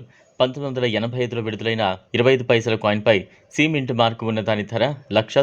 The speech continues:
తొంభై వేలు. పద్దెనిమిది వందల ఎనభై ఒకటిలో విడుదలైన వల్గర్ కాయిన్స్ ఉంటే దాని ధర లక్ష ఇరవై వేలు. పంతొమ్మిది వందల ఎనభై తొమ్మిదిలో విడుదలైన రూపాయి కాయిన్పై స్టార్ మింట్ మార్క్ ఉన్న దాని ధర ఏడు లక్షలు. పద్దెనిమిది వందల ఎనభై తొమ్మిది,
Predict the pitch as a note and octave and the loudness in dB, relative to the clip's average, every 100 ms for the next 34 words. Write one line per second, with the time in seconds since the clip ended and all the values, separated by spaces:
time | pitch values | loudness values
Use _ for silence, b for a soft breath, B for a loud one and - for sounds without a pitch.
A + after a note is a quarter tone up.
0 | C3+ A2 A2+ G2 G2 F2+ - b b b | 2 -2 0 0 0 -2 -10 b b b
1 | - C3 D#3+ D#3+ C#3+ C3+ A2 G#2+ A#2 B2+ | 0 0 0 -4 -4 -4 -2 -2 -2 -4
2 | A#2 A#2 A2 G#2+ A2 A2 A2 - B B | -2 -4 -4 -4 -4 0 0 -2 B B
3 | - A#2+ C#3+ C#3+ A#2+ A#2+ A#2 A#2+ A2+ G#2 | 0 2 2 -2 -2 0 2 0 -2 0
4 | D3 A#2 A2+ G#2 A#2 C#3+ A2+ G#2+ - B2 | 2 2 0 -2 0 0 0 -2 2 0
5 | C3 - A2+ A2+ G2 G2 F2+ - B - | 0 -2 2 2 2 0 -2 -14 B -10
6 | - C3+ C#3 D3 C3 B2 G#2+ A2 B2 C3+ | 0 0 0 -6 -2 -2 2 0 -2 -4
7 | A#2+ A#2 A#2 G#2 G2+ A2 A2 F#2 F#2+ - | -4 -2 -2 -4 -2 -2 0 -2 -4 0
8 | B2 C3 B2+ A#2+ G#2+ G#2 A2 B2+ b b | 2 4 2 2 0 0 -2 -2 b b
9 | - - C#3+ D#3 C#3 C3 B2+ A#2+ A#2+ B2 | -8 0 0 0 -6 -6 0 0 0 -4
10 | A2+ A2 A2 G#2 A#2 A2+ D3+ B2 A2 A2+ | -2 2 0 0 -2 -2 -2 -4 0 0
11 | B2 G#2+ - G2+ F#2 - b b b - | 0 -8 -8 -6 -6 -8 b b b 2
12 | B2+ B2+ D#3+ D3+ C3+ B2+ A2 A#2 B2+ B2 | 2 2 -6 -4 -2 0 0 -2 -4 -4
13 | A2+ A#2+ | -2 -2